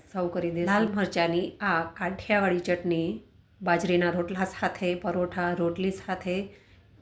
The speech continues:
કે ખીચડી સાથે ખાવામાં ખૂબ જ સ્વાદિષ્ટ લાગે છે. તમે પણ આ રીતે ગોળ અને લીંબુ નાખીને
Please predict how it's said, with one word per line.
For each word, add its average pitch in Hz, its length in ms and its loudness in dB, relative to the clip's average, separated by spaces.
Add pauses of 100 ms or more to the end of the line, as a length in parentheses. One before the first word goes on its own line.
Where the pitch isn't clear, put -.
(140)
કે 196 200 -2
ખીચડી 220 560 -2
સાથે 175 420 -2 (520)
ખાવામાં 180 640 0 (120)
ખૂબ 226 380 -2
જ 254 60 0
સ્વાદિષ્ટ 175 480 -2
લાગે 165 280 0
છે. 170 200 -6 (920)
તમે 190 200 0
પણ 190 160 0
આ 175 120 2
રીતે 175 280 -4
ગોળ 196 320 2
અને 170 280 0
લીંબુ 175 320 2
નાખીને 190 520 0